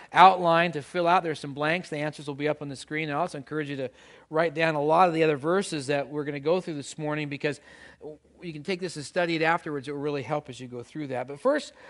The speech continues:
let's look, as we seek to have this extreme and, uh, compassion, uh, two ways, the, the, the care of compassion and the consistency of compassion. The first one is the care of compassion, and,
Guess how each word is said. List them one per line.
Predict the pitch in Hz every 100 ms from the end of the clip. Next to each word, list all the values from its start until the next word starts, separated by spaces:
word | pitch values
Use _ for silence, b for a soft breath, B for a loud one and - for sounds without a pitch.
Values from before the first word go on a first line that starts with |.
| B
let's | 170 214 233
look, | 175 185 202 175 - - b b b _ _ _ -
as | 170 170
we | 170 156
seek | - - 226 -
to | 196
have | 143 175 196 175
this | 165 151
extreme | 160 - - - 180 196 202 196 185
and, | 160 156 151 139
uh, | 147 143 - 143
compassion, | - 147 - 196 202 208 - 147 175 185 B B B 139
uh, | 143
two | - 240
ways, | 233 190 196 202 190
the, |
the, | 156 160
the | 151
care | - 220 233
of | 196
compassion | 185 190 175 175 175
and | 160 156
the |
consistency | 147 147 - 226 214 175 165
of |
compassion. | 151 143 143 139 143
The | 139
first | 175 170 160
one | 143 139 b b b
is | 143
the | 131
care | - 165 165
of | 160
compassion, | 127 131 131 120 -
and, | 123